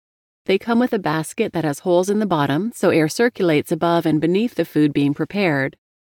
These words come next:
I was surprised at how well it works. I've made delicious roasted potatoes by first cooking the potatoes, either steaming or boiling them, and then seasoning them before adding to the air fryer.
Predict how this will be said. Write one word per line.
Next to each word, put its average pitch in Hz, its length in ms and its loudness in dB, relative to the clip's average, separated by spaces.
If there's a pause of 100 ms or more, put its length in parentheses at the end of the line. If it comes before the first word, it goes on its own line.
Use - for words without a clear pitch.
(500)
I 262 40 -2
was 320 140 4
surprised 220 600 0
at 156 100 -4
how 170 140 0
well 175 200 4
it 143 100 2
works. 151 560 0 (400)
I've 254 180 0
made 226 300 4
delicious 233 540 0
roasted 180 420 0
potatoes 156 520 0
by 151 160 0
first - 440 -4
cooking 262 320 2
the 165 80 4
potatoes, 156 640 0
either 156 340 4
steaming 185 420 2
or 156 80 4
boiling 170 400 4
them, 147 260 2 (340)
and 185 160 2
then 175 140 4
seasoning 233 560 2
them 226 160 2
before 196 320 0
adding 156 240 2
to - 80 -8
the 156 160 4
air 202 100 0
fryer. 139 480 -2